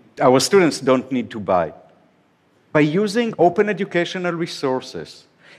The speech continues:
and the generosity of professors who are putting their material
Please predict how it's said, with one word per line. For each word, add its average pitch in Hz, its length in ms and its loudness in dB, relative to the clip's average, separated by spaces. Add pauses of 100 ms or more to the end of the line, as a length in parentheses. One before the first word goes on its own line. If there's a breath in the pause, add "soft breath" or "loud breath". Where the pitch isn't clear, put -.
and 208 220 0
the 214 80 4
generosity 165 880 0
of - 220 -4
professors 160 760 -2 (300)
who 147 80 4
are 143 100 4
putting 214 400 -2
their 202 160 4
material 165 680 2